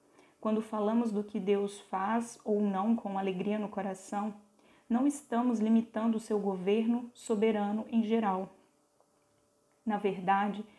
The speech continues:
na medida em que acreditamos que Deus é soberano sobre toda a nossa aflição, podemos nos confortar com o fato de que não lhe agrada o coração nos afligir. Em primeiro lugar,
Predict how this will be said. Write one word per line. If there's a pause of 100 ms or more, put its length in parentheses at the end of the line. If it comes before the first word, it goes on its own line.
(200)
na
medida
em
que
acreditamos
que
Deus
é
soberano
sobre
toda
a
nossa
aflição, (400)
podemos
nos
confortar (280)
com
o
fato
de
que
não
lhe
agrada
o
coração
nos
afligir. (2000)
Em
primeiro
lugar,